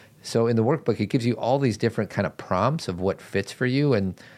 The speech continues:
um, where I ended up, I could talk for a long time about this, but instead I'll just tell you where I arrived. Whenever I find myself beating myself up for something, something I said, something I did, something I thought,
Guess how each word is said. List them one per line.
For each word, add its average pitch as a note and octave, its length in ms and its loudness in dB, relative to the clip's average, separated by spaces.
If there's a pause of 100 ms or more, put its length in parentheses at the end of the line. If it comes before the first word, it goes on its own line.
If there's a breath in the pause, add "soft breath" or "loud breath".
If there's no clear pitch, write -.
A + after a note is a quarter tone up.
(200 loud breath)
um, F#2+ 340 0
where A2+ 200 2
I A#2+ 180 2
ended G#2+ 300 4
up, F#2 280 0
I F#2 80 2
could E2+ 400 -6
talk F2+ 260 0
for - 160 -4
a E2+ 60 0
long F#2+ 180 2
time G#2+ 180 0
about G#2+ 220 0
this, A2 160 -2
but G2 120 -2
instead F2+ 260 -2
I'll F2+ 80 2
just E2+ 240 -6 (500)
tell G2+ 160 0
you G2 160 0
where F#2 160 4
I F2 60 2
arrived. F2+ 400 0 (260 loud breath)
Whenever G#2+ 340 2
I A#2+ 80 2
find G#2+ 300 0
myself G#2 560 -2 (220)
beating G2+ 260 0
myself F#2+ 460 0
up G2 180 0
for G#2+ 80 0
something, G2+ 440 -2
something E2+ 280 -8
I D#2 60 -6
said, A2 320 0
something E2+ 260 -8
I E2 80 -2
did, G2+ 260 2
something E2+ 320 -8
I D#2+ 100 -8
thought, G#2+ 380 0